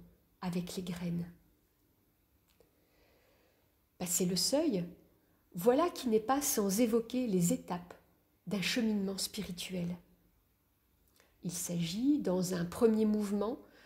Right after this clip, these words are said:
de s'allé-, de s'alléger des pesanteurs qui plombent. Puis, dans un second mouvement, de s'ouvrir à un nouvel ordre des choses, fécond et harmonieux.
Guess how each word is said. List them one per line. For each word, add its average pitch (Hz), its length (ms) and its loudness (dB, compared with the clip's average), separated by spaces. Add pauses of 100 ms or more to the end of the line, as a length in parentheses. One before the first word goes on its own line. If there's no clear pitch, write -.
(160)
de 190 200 0
s'allé-, 240 640 0
de 202 100 0
s'alléger 233 600 2
des 196 140 -2
pesanteurs 202 760 -4
qui - 120 -18
plombent. 180 520 -4 (1200)
Puis, 180 340 -4 (600)
dans 175 220 -4
un 175 60 -4
second 240 320 2
mouvement, 226 440 2 (880)
de 180 60 -12
s'ouvrir 220 640 6 (460)
à 220 60 2
un 190 160 4
nouvel 240 420 6
ordre 214 320 0
des 185 160 -2
choses, 185 500 -4 (440)
fécond 202 580 -4 (360)
et 214 180 -2
harmonieux. 190 560 0